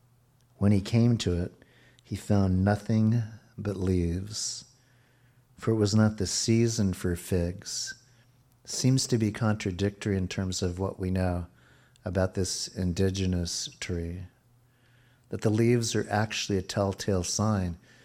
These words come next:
that there should be on that tree evidence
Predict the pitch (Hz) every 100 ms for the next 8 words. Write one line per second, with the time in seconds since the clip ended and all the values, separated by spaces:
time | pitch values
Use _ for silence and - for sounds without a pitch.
0 | _ _ 104 104 107 95 - 135 135 127
1 | 113 101 95 95 - _ _ _ _ -
2 | 101 95 95 - - - 107 87 - 95
3 | 95 90 87 - - - - -